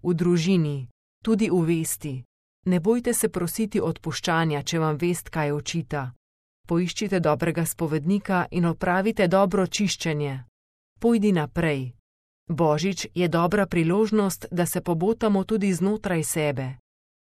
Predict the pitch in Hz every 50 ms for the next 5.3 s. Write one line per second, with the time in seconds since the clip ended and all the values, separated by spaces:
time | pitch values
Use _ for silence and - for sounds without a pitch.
0 | _ _ - 175 165 - - 226 202 - - 175 156 147 151 151 147 147 135 -
1 | - 147 139 123 - 131 131 127 123 - _ - 170 165 - - - 190 160 131
2 | 120 - _ _ _ _ _ _ _ _ _ - 220 220 196 214 196 180 165 180
3 | - - 214 196 175 - - 208 208 190 175 160 156 151 - - 151 151 151 175
4 | 170 160 147 156 151 170 208 - - - 175 156 156 - - - - 151 151 147
5 | 135 139 135 127 -